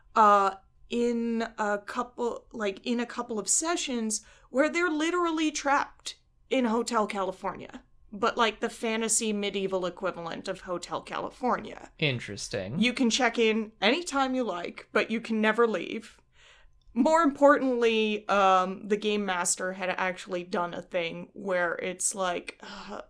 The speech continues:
Speaker 1: there's the line about you can stab it with your steely knives,
Speaker 2: But you
Speaker 1: but you
Speaker 2: just
Speaker 1: just
Speaker 2: can't
Speaker 1: can't
Speaker 2: kill
Speaker 1: kill
Speaker 2: the
Speaker 1: the
Speaker 2: beast,
Speaker 1: beast.
Speaker 2: of course.
Speaker 1: So he had actually taken that, put a monster in the dining room, 'cause it was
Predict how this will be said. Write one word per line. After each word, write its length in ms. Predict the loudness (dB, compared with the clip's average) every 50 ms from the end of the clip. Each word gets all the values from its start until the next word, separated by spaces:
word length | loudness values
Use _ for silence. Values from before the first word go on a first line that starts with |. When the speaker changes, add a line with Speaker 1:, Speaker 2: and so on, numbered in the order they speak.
| _ -20 -20 _ _ _ _ _ _ _ _
Speaker 1:
there's 300 | 4 4 4 4 2 0
the 100 | -2 -2
line 340 | 0 2 2 2 2 2 0
about 400 | -2 0 0 0 0 0 -2 -6
you 100 | -10 -8
can 200 | -6 -6 -4 -2
stab 400 | 0 0 0 2 2 0 2 0
it 160 | -2 -6 -6 -6
with 160 | -8 -8 -8
your 140 | -8 -6 -2
steely 460 | -2 -2 -2 -2 -6 -6 -6 -6 -6
knives, 560 | -4 -4 -2 -2 -2 -2 -4 -4 -4 -6 -8 -8 -4 -2
Speaker 2:
But 180 | -2 -2 0 0
you 40 | 0
Speaker 1:
but 80 | 0 2
you 60 | 2 2
Speaker 2:
just 100 | 4 4
Speaker 1:
just 200 | 4 4 4 4
Speaker 2:
can't 320 | 2 4 2 2 2 0
Speaker 1:
can't 20 | 0
Speaker 2:
kill 140 | 0 0 2
Speaker 1:
kill 120 | 2 2
Speaker 2:
the 60 | 2 0
Speaker 1:
the 40 | 0
Speaker 2:
beast, 500 | 2 0 0 0 2 2 0 0 0 -4
Speaker 1:
beast. 80 | -6 -8
Speaker 2:
of 120 | -8 -6
course. 200 | -6 0 2 4
Speaker 1:
So 100 | 4 6
he 100 | 4 4
had 140 | 2 2 2
actually 520 | 4 6 6 4 4 2 0 0 0 0 0
taken 440 | 0 -2 -2 -2 -2 -2 -2 0 2
that, 320 | 2 2 2 2 0 -6 -14 _ _
put 240 | -2 4 6 8 8
a 60 | 8
monster 600 | 6 8 6 6 6 6 4 2 4 4 2 2
in 220 | 0 0 -2 -2 -4
the 80 | -4
dining 480 | 2 6 6 6 6 6 2 -2 -2 -2
room, 460 | -2 0 0 0 0 -2 -4 -4 -6 -14 _ _ _ _ -20
'cause 720 | -8 0 2 4 4 4 4 4 4 6 6 4 2 0 -4 -8 _ 4
it 220 | 4 4 4 2
was 520 | 0 0 0 2 4 4 4 2 2 -2